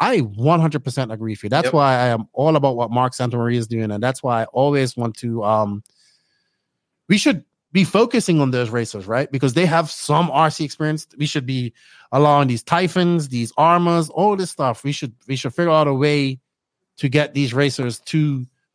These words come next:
Speaker 1: uh, to the track. I actually, at the North Georgia Shooter, I saw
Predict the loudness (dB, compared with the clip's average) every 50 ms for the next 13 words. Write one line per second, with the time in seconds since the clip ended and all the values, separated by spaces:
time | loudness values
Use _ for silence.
0 | _ -4 0 0 2 2 2 0 -2 -4 _ -2 0 0 0 0 0 0 0 0
1 | 0 -6 -10 _ _ _ -4 -2 -2 -2 -2 -6 -4 -4 -4 -4 -2 0 0 0
2 | 0 0 2 2 2 2 2 0 -2 -2 -2 -2 0 0 2 2 0 -2 -2 -4
3 | -6 -6 -6